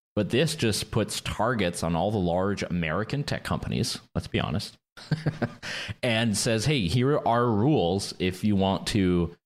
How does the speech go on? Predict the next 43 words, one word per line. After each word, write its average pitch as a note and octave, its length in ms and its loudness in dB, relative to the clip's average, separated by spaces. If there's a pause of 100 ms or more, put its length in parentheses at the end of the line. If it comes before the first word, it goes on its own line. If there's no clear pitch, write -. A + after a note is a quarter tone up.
(140)
talk E2 280 -2
to G#2 60 0
our F2 240 0
customers D#2 720 -4
or E2 360 -2
our E2+ 460 -2
citizens E2+ 520 -2
here D#2+ 200 2
on D#2 200 2
this D#2+ 160 2 (300)
continental D#2+ 500 -2
block." - 500 -2 (680)
Well, E2+ 460 -2 (440)
we'll D3 200 -2
have C#3+ 260 -2
a F2+ 60 -4
product A2 480 -2
here G#2 180 0
in E2+ 80 0
Europe D#2+ 320 2
from F2+ 220 0
this E2+ 140 0
company, D#2+ 420 0
but F2+ 160 0
it's A#2 140 -4
gonna G2 200 0
be F2 120 0
a D#2 60 -2
crappy G2 400 -4
alternative E2 680 -2
to F#2 80 -2
whatever D#2+ 240 0
they D#2+ 120 -2
might D2+ 220 0
have E2 200 -2
in D#2 80 -2
Singapore E2+ 720 -2 (220)
or F2 80 0
the E2 120 2
U D#2+ 180 2
S E2+ 240 0
or C2+ 80 -2
Canada. E2+ 640 0